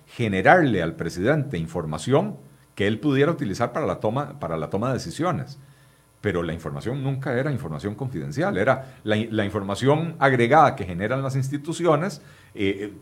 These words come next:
cómo utilizarla y cómo analizarla para poder esto. Había en esa casa presidencial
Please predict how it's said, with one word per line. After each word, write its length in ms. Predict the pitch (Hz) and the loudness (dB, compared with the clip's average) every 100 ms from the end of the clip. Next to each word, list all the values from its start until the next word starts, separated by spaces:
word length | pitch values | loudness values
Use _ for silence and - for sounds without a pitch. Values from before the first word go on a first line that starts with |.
| - | 0
cómo 420 | 131 139 170 180 | 4 4 2 0
utilizarla 580 | 147 123 113 110 160 117 | -2 -4 -4 0 2 2
y 40 | 95 | 0
cómo 200 | 120 143 | 0 0
analizarla 680 | 151 147 147 147 127 143 147 | -2 -2 0 2 2 0 -2
para 160 | 101 | -4
poder 240 | 90 90 101 | 0 0 2
esto. 260 | 92 - - - - - - - - - - - - - - - - - | 0 -4 -14 -16 -20 -20 -20 -20 -20 -20 -20 -18 -20 -20 -20 -20 -20 0
Había 500 | 120 123 170 190 123 | 4 6 6 4 4
en 120 | 98 | 2
esa 180 | 120 151 | -2 -2
casa 220 | 143 139 | -2 -4
presidencial 640 | 139 143 160 160 147 113 135 | -4 -4 -4 -2 -2 -2 -6